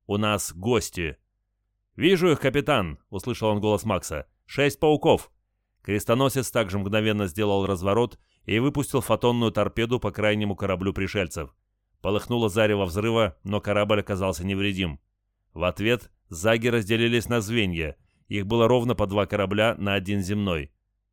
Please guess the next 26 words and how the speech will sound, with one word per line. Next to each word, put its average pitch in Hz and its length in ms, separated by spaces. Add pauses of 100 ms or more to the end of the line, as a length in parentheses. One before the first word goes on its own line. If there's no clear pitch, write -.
и 104 100
бросились 101 540
в 104 60
атаку. 95 500 (440)
Полыхнуло 117 460
сразу 120 340
несколько 117 440
струй 120 300
синего 107 340
пламени, 107 560 (240)
защита 107 480
змеи 107 320
выдержала, 107 540
но 104 160
Красу 107 400
снова 113 280
пришлось 92 380
заложить 98 380
маневр 98 360
уклонения, 101 720 (180)
предварительно 104 680
выпустив 104 400
торпеду 101 560 (260)
по 101 140
ближнему 101 440
пауку. 101 540